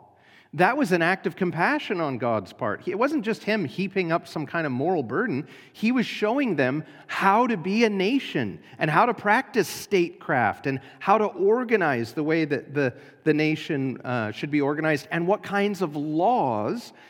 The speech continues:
they should have. And in the passage we come to today, he's gonna give a case law, right? A number of the laws God gave in the Mosaic Law, they're case laws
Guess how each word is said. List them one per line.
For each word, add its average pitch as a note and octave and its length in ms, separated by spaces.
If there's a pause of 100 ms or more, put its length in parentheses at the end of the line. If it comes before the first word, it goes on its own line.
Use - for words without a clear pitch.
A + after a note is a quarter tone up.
(120)
they D#3+ 220
should D#3 240
have. C3+ 460 (220)
And F3+ 200
in G3+ 140
the E3 80
passage G3 420
we F3 80
come D#3 240
to D3+ 140
today, C#3 540 (280)
he's G#3+ 240
gonna B3+ 180
give F3 200
a D#3+ 40
case G#3 500
law, F#2+ 280
right? C#3 240
A E3+ 80
number A3 240
of G3 80
the E3+ 80
laws D#3 380
God D3+ 260
gave D3+ 320
in C#3+ 60
the B2+ 80
Mosaic B2 420
Law, D3+ 240 (300)
they're D3 160
case - 480
laws A#2+ 560